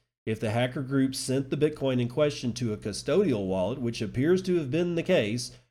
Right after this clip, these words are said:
the recovery would have been easily achieved. As C N N reports, investigators were previously looking for any possible holes in the hacker's operational or personal security in an effort to identify the actors responsible.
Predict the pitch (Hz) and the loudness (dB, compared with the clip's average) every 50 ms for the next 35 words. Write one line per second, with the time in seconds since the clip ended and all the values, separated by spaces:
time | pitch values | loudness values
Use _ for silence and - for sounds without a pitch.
0 | _ _ - 127 127 135 135 - 151 143 139 139 147 147 135 120 123 127 127 120 | _ _ -2 0 0 0 2 4 4 4 6 4 2 2 2 4 4 4 2 2
1 | 117 131 127 135 123 123 131 123 117 110 110 107 107 101 98 101 - - 160 151 | 2 2 2 2 0 0 0 0 0 0 -2 -2 -2 -4 -4 -4 -4 -2 -2 0
2 | 131 104 92 90 85 98 110 117 123 - - 151 139 127 117 123 143 156 151 123 | 0 0 -2 -4 -4 -2 -2 -2 0 0 2 2 4 4 4 4 4 4 2 2
3 | 110 95 - 117 110 110 117 113 - 113 104 95 120 127 123 123 123 104 113 113 | -2 -2 -4 -4 -2 -2 -2 -4 -6 -6 -4 -2 -2 -2 -2 -4 -4 -4 -2 -2
4 | 110 110 104 98 101 95 - 143 151 143 139 143 131 131 - 135 113 113 123 123 | -2 -4 -4 -6 -8 -6 -4 -2 0 0 0 0 -2 -2 -2 -2 0 0 0 -2
5 | 123 127 123 117 - 101 92 - 120 123 135 131 - - 117 117 120 113 120 107 | -2 -2 -4 -4 -4 -6 -8 -4 -2 -2 -2 -2 -2 -2 -4 -4 -4 -4 -4 -4
6 | 104 101 101 127 180 185 160 135 131 127 127 - - - _ _ _ _ _ - | -4 -4 0 2 4 6 6 6 4 2 -2 -8 -14 -20 _ _ _ _ _ -2
7 | 135 139 143 143 131 135 147 143 139 139 139 123 117 131 135 139 131 131 120 120 | 0 0 2 2 2 2 2 0 0 0 -2 0 0 2 0 0 0 0 2 2
8 | 123 123 127 127 123 120 120 117 117 120 113 - - 120 120 117 123 123 110 107 | 2 2 0 0 0 0 0 0 0 -2 -2 -2 -2 -2 -2 -2 -2 -4 -4 -4
9 | - - 101 - 123 127 120 113 113 110 104 110 107 104 110 120 131 127 123 127 | -4 -8 -8 -4 -2 -2 0 0 -2 -2 -2 -2 -4 -4 -4 -4 -6 -6 -4 -4
10 | 113 113 - - 113 101 101 98 117 120 120 113 - - 110 110 110 101 107 110 | -6 -6 -4 -4 -2 -2 -2 -2 -2 -2 -2 -2 -2 -2 -2 0 0 -2 -2 -4
11 | 82 95 101 92 - 101 92 98 101 95 - - 180 185 175 151 - 107 87 73 | -4 -4 -4 -4 -6 -8 -10 -8 -10 -6 0 2 4 4 4 2 0 -4 -8 -8
12 | 69 113 - | -8 -12 -14